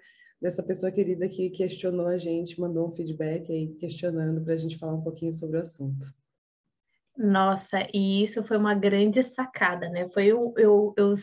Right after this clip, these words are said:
Speaker 2: eu falei pra Mana Paula, e até ela também sentiu, que foi um, uma resposta da espiritualidade, um direcionamento, né? Pra nos mostrar que o, o propósito disso era maior do que a gente pensava. A gente tava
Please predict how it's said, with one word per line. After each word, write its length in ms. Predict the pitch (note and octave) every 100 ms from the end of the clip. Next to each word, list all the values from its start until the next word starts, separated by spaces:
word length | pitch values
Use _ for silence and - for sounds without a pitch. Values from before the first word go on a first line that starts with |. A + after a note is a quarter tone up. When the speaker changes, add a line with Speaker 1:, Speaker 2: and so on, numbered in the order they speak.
| -
Speaker 2:
eu 140 | G3+ F#3+
falei 240 | G#3 G3+
pra 160 | G3+ A3
Mana 220 | A3 G#3+
Paula, 500 | - F#3+ G3 G#3+ G3
e 140 | F#3+
até 560 | F#3 G3+ G3+ G#3+ A3+ -
ela 180 | F#3 G3
também 320 | G3+ F#3 G#3
sentiu, 560 | G#3 G3 G3 - G#3 G#3+ - - _
que 100 | -
foi 460 | G3+ - G3+ G#3 G#3 G#3
um, 720 | A3 A#3+ B3 A#3+ A#3+ A3+ A3
uma 140 | A3 B3
resposta 640 | F4+ F4+ - G#3+ A#3 G#3+
da 140 | G3
espiritualidade, 920 | G3 - G3+ F#3+ G3+ F#3+ F3+ F3 F3 F#3+
um 100 | F#3+
direcionamento, 1120 | G3+ C#4+ D4 C#4 D4 F#4 G3+ G#3 A3 - F3+
né? 280 | E3+ E3+ G3+ _ - - - _ _
Pra 360 | G3 F#3+ G3
nos 240 | G3+ G#3 G#3
mostrar 400 | A3+ A#3 A3+ G#3
que 200 | - B3
o, 80 | A#3+
o 160 | A3
propósito 640 | G#3+ A3+ A3+ A3 D#4+ - A#3+
disso 340 | G3+ C#4+ -
era 140 | B3 A#3+
maior 400 | C#4+ F#4+ C#4+ A#3+
do 80 |
que 120 | B3 A3
a 60 |
gente 300 | G#3+ G3+ -
pensava. 580 | G#3+ G#3 G3+ F3+ E3+ F3
A 40 |
gente 280 | F3+ G3+ G3
tava 300 | - G#3+ A3+